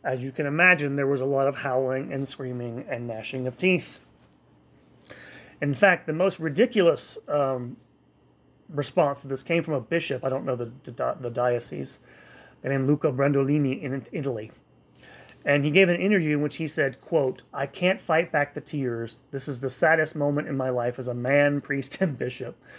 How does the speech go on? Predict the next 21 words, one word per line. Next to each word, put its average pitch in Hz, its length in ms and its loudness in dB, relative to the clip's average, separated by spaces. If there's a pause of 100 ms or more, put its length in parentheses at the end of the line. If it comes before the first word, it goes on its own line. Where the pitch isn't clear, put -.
(380)
It's 160 120 0
a 160 60 4
day 175 180 6
of 175 100 8
mourning, 156 380 4
not 151 160 0
just 170 160 -4
for 165 120 -2
me, 156 200 -2
but 151 140 -8
for 147 100 -12
the 147 80 -4
many 196 140 0
people 190 260 2
who 185 80 0
worked 202 280 2
for 170 80 -6
the 151 80 -4
Second 175 320 -2
Vatican 165 360 -2
Council. - 520 -6